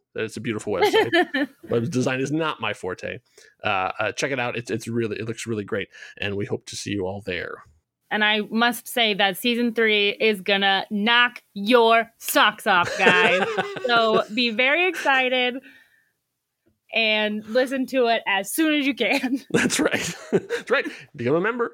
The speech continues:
Speaker 1: Get it a week early. But, you know, if, if you, if you can wait for it, eh, I don't know. This is, this is not a time of waiting. Everybody wants their
Speaker 2: <laughs>
Speaker 1: stuff now. They wanna binge. They want all that stuff. Here's your chance.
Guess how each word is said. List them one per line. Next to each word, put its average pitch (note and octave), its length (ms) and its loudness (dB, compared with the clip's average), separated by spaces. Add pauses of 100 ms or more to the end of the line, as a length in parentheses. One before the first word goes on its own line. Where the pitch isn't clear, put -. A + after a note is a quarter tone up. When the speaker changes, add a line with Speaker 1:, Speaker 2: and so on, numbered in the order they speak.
(160)
Speaker 1:
Get C#3 100 2
it E3+ 40 2
a F3+ 40 0
week A3 200 -6
early. D#4 360 -2 (180)
But, D3 260 0
you C#3+ 80 -4
know, - 200 -2
if, F#3+ 140 -6
if - 280 -4
you, E3 180 -2
if D#3+ 180 -4
you B3+ 500 -2
can A#3+ 240 -4
wait F#4 240 -4
for E3 280 -2
it, - 240 -10 (100)
eh, D3+ 40 -10
I B3+ 400 -4
don't C#4 240 -4
know. D4 200 -2
This D3 240 -6
is, E3 140 -6 (140)
this - 160 -2
is G3 120 -2
not A3+ 180 -2
a A3 40 -4
time A#3 300 -2
of B3 80 -6
waiting. A3 440 -2
Everybody G#3 260 -4
wants G#3+ 220 -4
their F4+ 120 -2
Speaker 2:
<laughs> - 0 -
Speaker 1:
stuff - 220 -6
now. G#3+ 260 -4
They F#3+ 100 -2
wanna G3 200 -4
binge. G3 460 -4
They E3+ 100 -4
want F#3+ 240 -4
all G#3+ 100 -4
that G3+ 60 -8
stuff. - 260 -10 (580)
Here's F3 220 -6
your F3+ 100 -2
chance. - 580 -4